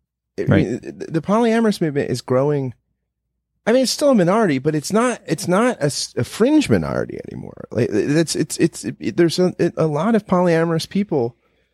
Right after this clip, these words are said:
Speaker 1: you know, if, especially if you're floating around metro areas, you know, in, in North America, I'm sure Western Europe, it's, it's becoming more, more mainstream.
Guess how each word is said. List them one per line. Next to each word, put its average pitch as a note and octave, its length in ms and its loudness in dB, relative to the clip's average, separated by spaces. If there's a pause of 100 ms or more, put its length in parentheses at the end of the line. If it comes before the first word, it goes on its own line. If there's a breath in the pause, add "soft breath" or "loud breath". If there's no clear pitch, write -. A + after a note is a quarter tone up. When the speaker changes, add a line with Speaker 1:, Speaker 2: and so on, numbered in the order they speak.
(340)
Speaker 1:
you F#3+ 80 0
know, D#3+ 80 2
if, E3 160 0
especially A3+ 380 0
if E3 140 2
you're C#3+ 140 6
floating D#3+ 460 2
around C3 260 2
metro B2+ 300 2
areas, A2+ 720 -2 (840)
you C3+ 80 2
know, G#2+ 220 2
in, A2+ 460 0
in A2 320 0
North A#2+ 240 -2
America, A2 360 -2
I'm G2 120 -2
sure A2+ 280 -4
Western G#2+ 460 -4
Europe, C3+ 240 -2
it's, - 380 -4 (720)
it's A3 160 0
becoming E4 560 2
more, B3 240 2
more A3 340 4
mainstream. G#3+ 540 0